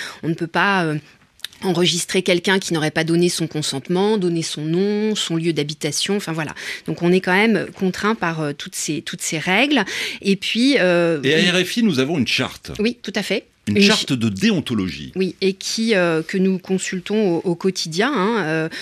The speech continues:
Speaker 1: puisqu'il y a plusieurs, euh, chapitres. Elle parle de la couverture des actes de guerre, des attentats, des violences armées,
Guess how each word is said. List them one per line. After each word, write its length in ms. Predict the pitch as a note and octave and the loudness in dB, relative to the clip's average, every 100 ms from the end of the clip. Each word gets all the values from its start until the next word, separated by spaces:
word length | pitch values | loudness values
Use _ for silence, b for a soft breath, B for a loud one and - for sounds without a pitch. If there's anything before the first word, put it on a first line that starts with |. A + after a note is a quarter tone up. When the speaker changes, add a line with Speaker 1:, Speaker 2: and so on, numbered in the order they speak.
| B | B
Speaker 1:
puisqu'il 400 | - E3+ - E3+ | -8 -8 -4 -4
y 20 | D#3 | -4
a 60 | |
plusieurs, 400 | - D#3+ F3 E3+ | -4 -6 -6 -4
euh, 100 | D#3+ | -4
chapitres. 600 | D#3 D3 - G#3 B3+ - | -4 -4 -4 -4 -4 -2
Elle 240 | E3+ E3 D#3+ | -2 -2 0
parle 360 | F3 F3+ F3+ | 0 0 -2
de 220 | D3+ D#3 D3+ | -4 -6 -4
la 140 | D#3 | -4
couverture 560 | - E3+ E3 - - E3 | -6 -6 -6 -4 -6 -4
des 180 | D#3+ D#3 | -4 -4
actes 240 | D3+ - | -6 -8
de 140 | D3+ | -6
guerre, 400 | E3 G3+ G#3+ G#3+ | -2 2 2 0
des 220 | F#3 E3 D#3+ | 0 -2 -2
attentats, 720 | D#3 E3+ F3 G3 G#3 G#3 G3+ | -4 -6 -4 -2 0 0 -2
des 100 | E3 | -4
violences 460 | D#3+ E3 E3 - | -4 -4 -4 -4
armées, 520 | D#3+ D#3+ F#3 G#3 A3 | -4 0 2 4 2